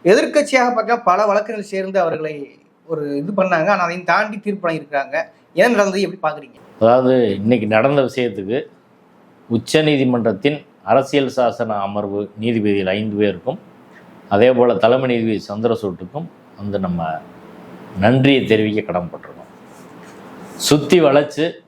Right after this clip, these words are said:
Speaker 2: இந்த எலெக்ஷன் டேட்டா, எல-, எலக்ட்ரல் பாண்ட் டேட்டா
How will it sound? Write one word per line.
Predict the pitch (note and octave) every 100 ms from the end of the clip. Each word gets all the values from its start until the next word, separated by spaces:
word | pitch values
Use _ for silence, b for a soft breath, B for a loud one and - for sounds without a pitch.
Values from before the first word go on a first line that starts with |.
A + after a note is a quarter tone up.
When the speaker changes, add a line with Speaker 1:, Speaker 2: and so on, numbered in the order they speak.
| _ _ _ _ _ _ _ _ _ _ _ _ _ _ _ - -
Speaker 2:
இந்த | A2+ B2 B2 B2+ A#2+ - -
எலெக்ஷன் | A#2+ C#3+ C#3+ D3 B2
டேட்டா, | B2 C3 - B2+ B2 - A2+
எல-, | B2 B2
எலக்ட்ரல் | A#2 B2 C#3+ C#3
பாண்ட் | B2 A#2+ G#2+
டேட்டா | A#2+ A#2+